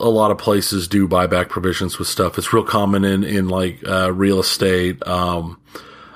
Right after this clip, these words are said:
uh, most famously, I know, like, Ferrari does a buyback. So if you sell your Ferrari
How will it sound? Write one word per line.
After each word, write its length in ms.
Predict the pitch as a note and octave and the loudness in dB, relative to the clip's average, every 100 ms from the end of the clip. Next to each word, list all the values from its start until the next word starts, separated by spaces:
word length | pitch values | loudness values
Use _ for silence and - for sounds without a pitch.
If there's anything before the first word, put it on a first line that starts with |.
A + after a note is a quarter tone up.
| - | -8
uh, 180 | F#2 | -2
most 240 | F#2+ G#2 - | 2 2 2
famously, 480 | A#2 A2 G2 G#2 F#2+ | 2 2 0 0 2
I 80 | |
know, 140 | F#2+ F#2+ | 2 2
like, 160 | F#2 | 0
Ferrari 680 | - - G2 F#2 F#2 F#2+ G2 | -2 0 2 4 4 4 4
does 220 | F#2+ F#2+ | 4 2
a 60 | F#2+ | 2
buyback. 840 | F#2 F2+ F#2 F2+ F2+ - - - | 2 2 2 0 0 -6 -10 -10
So 220 | - - F#2+ | -4 0 0
if 100 | - | 0
you 160 | G2 | 0
sell 260 | - - G2 | 2 2 4
your 160 | F#2+ | 2
Ferrari 560 | F2+ G2 F#2+ F#2 F#2+ F#2+ | 0 2 4 4 2 0